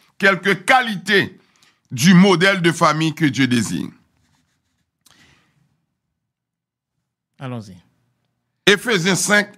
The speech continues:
Speaker 1: le verset vingt-deux, vingt-trois.
Speaker 2: Hmm.
Speaker 1: Le père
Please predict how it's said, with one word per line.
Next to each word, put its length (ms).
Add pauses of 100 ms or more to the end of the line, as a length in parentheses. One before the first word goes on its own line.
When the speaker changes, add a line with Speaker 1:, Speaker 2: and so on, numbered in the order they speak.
(120)
Speaker 1:
le 140
verset 340
vingt-deux, 880
vingt-trois. 500 (180)
Speaker 2:
Hmm. 120 (1040)
Speaker 1:
Le 280
père 520